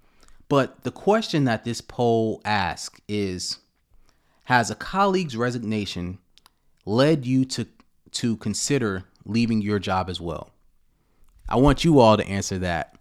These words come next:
but I'm gonna read this question one more time for those that didn't catch it.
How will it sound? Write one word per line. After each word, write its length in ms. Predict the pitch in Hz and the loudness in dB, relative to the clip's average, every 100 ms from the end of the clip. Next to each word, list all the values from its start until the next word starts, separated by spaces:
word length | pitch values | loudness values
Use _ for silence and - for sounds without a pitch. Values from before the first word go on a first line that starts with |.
| _ _ _ _ _ | _ _ _ _ _
but 160 | 113 117 | 2 4
I'm 80 | 120 | 4
gonna 140 | 117 107 | 2 2
read 300 | 117 165 147 | 4 6 4
this 160 | 143 | 0
question 600 | - 135 113 104 95 95 | 0 -2 -2 -4 -4 -4
one 240 | 110 139 139 | 0 2 2
more 280 | 127 120 117 | 0 0 -2
time 560 | - 104 101 95 90 - | -6 -6 -4 -6 -10 -8
for 100 | 101 | -6
those 240 | 98 95 | -6 -6
that 140 | 90 90 | -6 -4
didn't 220 | 98 95 | -4 -4
catch 220 | 85 | -8
it. 100 | - | -10